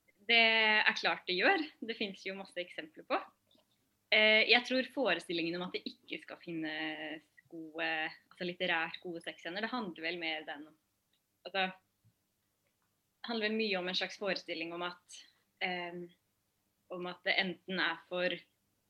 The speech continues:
eh, rosenrødt eller for klissete, eller for pornografisk, og derfor ikke av høy litterær kvalitet. At, at man tenker at det er,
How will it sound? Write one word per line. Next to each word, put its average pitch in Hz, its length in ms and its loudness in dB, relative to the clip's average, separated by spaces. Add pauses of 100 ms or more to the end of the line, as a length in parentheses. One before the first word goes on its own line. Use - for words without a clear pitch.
(160)
eh, 175 440 0
rosenrødt 175 800 -2
eller 175 160 0
for 175 120 -10
klissete, 180 640 -2 (300)
eller 175 560 0
for 175 160 -4
pornografisk, 165 1200 -4
og 180 100 -4
derfor 170 360 -4
ikke - 240 -16
av 160 280 -10 (920)
høy 165 100 -4
litterær 160 340 -8
kvalitet. 233 480 -2 (580)
At, - 220 0
at 208 180 0
man 214 180 0
tenker 196 300 -2
at 185 80 -4
det 196 100 2
er, 180 340 0